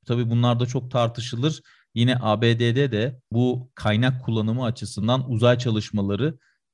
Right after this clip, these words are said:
gerçekten, e, çok tartışılan konulardan bir tanesi.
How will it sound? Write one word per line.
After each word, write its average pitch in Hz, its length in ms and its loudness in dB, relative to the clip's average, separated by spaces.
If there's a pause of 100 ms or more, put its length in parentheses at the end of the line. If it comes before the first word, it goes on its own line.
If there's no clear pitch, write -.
gerçekten, 113 800 4
e, 107 240 0
çok 123 260 -2
tartışılan 123 640 0
konulardan 110 680 -2 (120)
bir 120 260 -4
tanesi. 107 680 -2